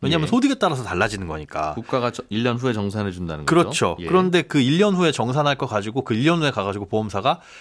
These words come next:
Speaker 1: "고객님 이거 돈 돌려받으셨죠?
Speaker 2: 음.
Speaker 1: 그 돌려받은 거 요렇게, 요렇게 차액 정산하셔가지고 저희한테 다시 입금해 주셔야 됩니다."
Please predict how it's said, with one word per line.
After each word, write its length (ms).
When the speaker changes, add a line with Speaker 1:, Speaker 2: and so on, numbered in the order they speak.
Speaker 1:
"고객님 420
이거 140
돈 220
돌려받으셨죠? 880
Speaker 2:
음. 200
Speaker 1:
그 100
돌려받은 480
거 100
요렇게, 180
요렇게 200
차액 260
정산하셔가지고 720
저희한테 340
다시 320
입금해 340
주셔야 300
됩니다." 420